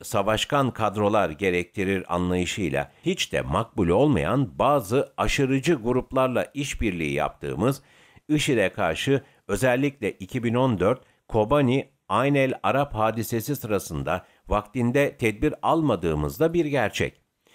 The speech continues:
İktidarın Suriye politikasında ve genelinde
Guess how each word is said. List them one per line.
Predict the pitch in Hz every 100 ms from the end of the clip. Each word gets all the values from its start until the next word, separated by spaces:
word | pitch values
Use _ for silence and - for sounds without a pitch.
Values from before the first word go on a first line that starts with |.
| - - -
İktidarın | 87 - 71 67 67 107 -
Suriye | - - 147 127 78
politikasında | 67 92 87 - - 80 - 73 82 139
ve | 101
genelinde | 69 90 87 85 78 69 98